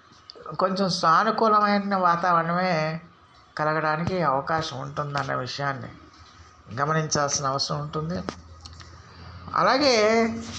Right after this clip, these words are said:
ఎట్టి పరిస్థితుల్లో కూడా నిరుత్సాహానికి గురి కాకూడదు. ఎట్టి పరిస్థితుల్లో కూడా నిరుత్సాహానికి గురి కాకూడదు. ఆత్మ న్యూనతకు లోను కాకూడదు.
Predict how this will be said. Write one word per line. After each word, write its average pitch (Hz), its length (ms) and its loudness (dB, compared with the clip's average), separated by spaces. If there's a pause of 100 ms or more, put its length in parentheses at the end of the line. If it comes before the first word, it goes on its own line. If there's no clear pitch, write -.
(200)
ఎట్టి 160 300 0
పరిస్థితుల్లో 233 600 2
కూడా 196 240 2
నిరుత్సాహానికి 175 880 2
గురి 160 220 2
కాకూడదు. 127 760 -2 (1080)
ఎట్టి 143 200 0
పరిస్థితుల్లో 180 540 0
కూడా 160 180 0
నిరుత్సాహానికి 147 720 -4
గురి 123 140 -2
కాకూడదు. - 540 -4 (920)
ఆత్మ 175 460 4
న్యూనతకు 220 600 4
లోను 170 260 4
కాకూడదు. 117 560 -2